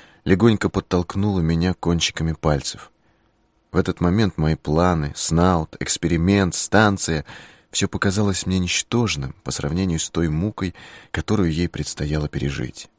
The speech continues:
Я почувствовал себя палачом и уже хотел вернуться, когда широкую полосу солнечного света заслонила тень человека. Ускорив шаги, я вошёл в кабину.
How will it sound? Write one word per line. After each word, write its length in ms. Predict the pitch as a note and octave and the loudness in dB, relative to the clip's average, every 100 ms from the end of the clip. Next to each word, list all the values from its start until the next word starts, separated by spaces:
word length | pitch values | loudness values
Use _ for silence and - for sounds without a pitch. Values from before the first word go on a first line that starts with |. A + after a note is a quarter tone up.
| _ _ _ _ _ _ _ _ _ _ _ - | _ _ _ _ _ _ _ _ _ _ _ -4
Я 100 | D2+ | 0
почувствовал 560 | E2+ - A#2 - F#2 | 0 0 -2 -2 -2
себя 280 | - F2+ F#2 | 0 2 2
палачом 680 | - E2 D#2+ - G#2 D2+ C#2+ - - | 2 2 2 2 2 0 -6 -14 -4
и 40 | |
уже 140 | D2+ F2 | 0 0
хотел 320 | F#2 - F#2 | 0 2 2
вернуться, 640 | E2+ F2 G#2 A#2 - B1 - - - - - - _ _ _ - | 4 2 2 0 -2 -6 -8 -16 -18 -18 -20 -20 _ _ _ -2
когда 240 | F2 F#2 | 4 4
широкую 480 | - F#2+ A2 G2 F2 | 4 4 4 4 4
полосу 420 | E2 E2 - G#2 | 4 2 2 0
солнечного 600 | - F2 E2+ D#2+ - C2+ | 2 2 2 0 -2 -2
света 500 | - E2 G2+ - E2 - - - | -2 0 0 0 -4 -6 -20 -4
заслонила 600 | F2 - D2+ F2 F2 D#2+ | 0 2 4 4 4 2
тень 260 | - D2+ | 0 -2
человека. 640 | C2+ C#2 C#2+ C2+ B1+ - - _ _ - - _ _ _ | -2 -2 -2 -4 -6 -12 -18 _ _ -20 -20 _ _ _
Ускорив 420 | E2+ - A2+ G#2+ | -4 2 4 4
шаги, 360 | - F#2 E2 G#2 | 4 4 4 2
я 180 | G#2+ D#2 | 4 2
вошёл 300 | D#2 - D#2+ | 2 -2 -4
в 100 | - | 0
кабину. 480 | D#2 C2+ C#2 B1 | -2 0 -4 -4